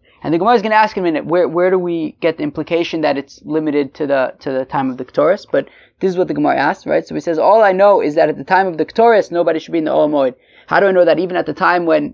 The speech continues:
the Kohen Gadol is placing the blood, is sprinkling the blood of the cow and the goat, and the goat, the Sarah Hashem,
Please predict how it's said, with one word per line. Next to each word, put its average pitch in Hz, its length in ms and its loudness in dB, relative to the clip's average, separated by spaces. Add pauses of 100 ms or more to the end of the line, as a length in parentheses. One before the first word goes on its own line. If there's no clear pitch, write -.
the - 60 -20
Kohen 151 200 -4
Gadol 175 300 2
is 151 100 -4
placing 170 560 -2 (520)
the 143 180 -2
blood, 165 440 2
is 139 120 -6
sprinkling 175 360 -6
the 151 60 -2
blood 170 480 2
of 143 140 -4
the 143 80 -6
cow 165 320 0
and 147 100 -2
the 135 60 -4
goat, 131 300 -2 (1200)
and 131 160 -6
the 131 60 -4
goat, 139 380 0
the 131 80 -10
Sarah 139 340 -2
Hashem, 131 340 -8